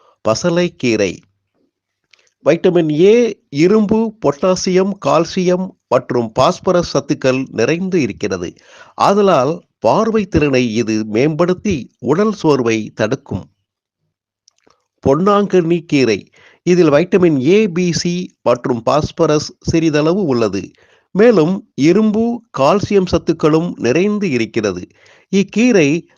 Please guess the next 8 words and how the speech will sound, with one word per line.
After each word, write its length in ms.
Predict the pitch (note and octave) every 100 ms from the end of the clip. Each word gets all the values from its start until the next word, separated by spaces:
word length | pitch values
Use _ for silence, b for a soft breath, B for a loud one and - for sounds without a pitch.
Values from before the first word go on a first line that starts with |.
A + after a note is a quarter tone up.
| -
சருமத்தை 580 | - F#3+ A#3+ A3 A3 C#3+ -
தகதகவென 680 | D3+ E3+ G#3 G#3 G#3+ G3 E3+
தங்கம் 440 | D3 C3+ C#3+ G3+ F3
போல் 360 | F#3+ G3+ A3
மிளிர 340 | D3+ B2 C3 A#2
வைக்கும். 480 | G#2+ G#2 G2 - _ _ b b b _ G2+
முருங்கைக்கீரை. 1000 | B2+ G#3+ G#3 G#3 G3+ - C#3+ A#2+ G#2 - _ _ _ _ _ _ _ _ _ _ _ _ A2+
வைட்டமின் 720 | E3+ F3+ A3+ G3+ F3+ B2 E3